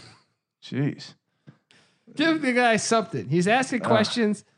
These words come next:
Speaker 2: Best movie. Tell him a movie to
Speaker 1: you know
Speaker 2: watch
Speaker 1: what
Speaker 2: that
Speaker 1: my,
Speaker 2: you really
Speaker 1: my
Speaker 2: enjoy.
Speaker 1: most watched movie I think ever was?
Speaker 2: Uh, can I guess this?
Speaker 1: Yeah.
Speaker 2: I'm gonna go ahead and say it's like a fighting movie. It's like Best of the Best or something.
Speaker 1: I used to
Speaker 2: Right?
Speaker 1: watch all those, dude.
Speaker 2: <laughs>
Speaker 1: My dad, we'd go to Blockbuster. That was our Saturday right there. Every, every weekend.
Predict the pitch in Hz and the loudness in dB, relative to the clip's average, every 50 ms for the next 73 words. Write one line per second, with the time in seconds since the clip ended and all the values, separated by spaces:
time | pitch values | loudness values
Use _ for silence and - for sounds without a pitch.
0 | _ _ _ _ - 240 240 226 233 233 196 220 220 - - 302 330 320 302 277 | _ _ _ _ -2 0 0 0 0 0 -2 -2 0 0 2 2 4 4 2 2
1 | 254 262 226 226 151 139 143 160 185 214 240 240 214 202 180 175 175 175 196 208 | 2 2 2 4 6 6 8 8 8 8 8 6 6 6 4 4 4 4 6 6
2 | 202 196 - 143 143 143 143 147 156 165 151 139 135 127 123 123 123 123 117 - | 6 6 6 6 6 6 6 8 8 6 4 2 2 2 4 4 4 4 2 -4
3 | - 110 113 113 113 110 113 113 107 104 101 87 104 104 92 104 90 95 95 101 | -6 -4 0 0 0 2 0 2 2 0 0 0 -2 -4 -2 -2 -2 -2 -2 0
4 | 101 104 107 104 98 - - - - - - 170 156 - - 175 185 190 180 175 | 0 0 0 0 -2 -4 -8 -16 -18 -14 -12 -12 -8 -4 -4 -2 -2 -2 -2 0
5 | 170 165 151 139 - - - 147 - - - - 104 85 - - _ _ _ _ | 0 0 -2 -2 -6 -10 -14 -16 -16 -12 -6 -4 -4 -4 -6 -8 _ _ _ _
6 | _ _ _ _ _ _ _ _ _ _ _ _ _ _ _ _ _ _ _ _ | _ _ _ _ _ _ _ _ _ _ _ _ _ _ _ _ _ _ _ _
7 | _ _ _ _ _ _ _ - 135 151 170 180 185 196 190 170 156 160 156 151 | _ _ _ _ _ _ _ -8 -4 -4 -2 -2 -2 -2 -2 -2 0 0 0 2
8 | 160 151 151 143 135 - - 135 131 120 117 117 123 127 _ _ _ _ _ _ | 2 0 0 -2 -4 -4 -4 -2 -2 -2 -4 -4 -6 -8 _ _ _ _ _ _
9 | _ _ _ _ _ _ _ _ _ _ _ _ - 143 - - 147 143 135 - | _ _ _ _ _ _ _ _ _ _ _ _ -10 -8 -4 -2 -2 -2 -2 -2
10 | 127 - - - 135 135 131 123 120 113 104 107 110 107 120 - 131 131 - 135 | -4 -6 -4 -2 -2 -2 -2 -2 -4 -6 -6 -6 -8 -8 -6 -6 -6 -6 -4 -6
11 | 139 139 - 143 123 120 113 123 117 117 120 - - 123 - 120 120 120 123 131 | -6 -4 -4 -4 -4 -4 -2 -2 -2 -2 -4 -4 -6 -8 -8 -4 0 2 4 4
12 | 131 135 151 165 156 - - 190 214 147 147 139 - 147 143 143 139 139 135 - | 6 6 6 6 4 4 4 4 6 6 4 4 4 4 4 6 6 6 4 4
13 | - 143 139 127 117 113 123 123 123 120 131 131 131 135 139 135 131 135 120 127 | 4 4 4 4 4 4 2 2 2 4 4 4 6 6 4 4 4 2 4 4
14 | 131 123 117 110 123 120 120 123 120 - 127 120 113 110 - 120 117 117 110 123 | 2 2 2 2 4 4 4 2 2 0 2 0 0 0 0 0 0 0 2 2
15 | 120 120 117 117 117 110 104 - 117 117 113 110 107 104 104 101 101 104 98 92 | 2 2 2 2 0 -2 0 0 0 2 2 2 2 2 2 2 2 2 0 0
16 | 107 101 98 95 73 78 110 110 113 113 117 110 - 117 120 120 123 117 113 110 | 0 0 0 0 0 -2 -2 0 0 0 0 0 0 0 0 2 2 2 2 0
17 | 107 - 95 92 92 104 | 0 -2 -2 -2 -2 -4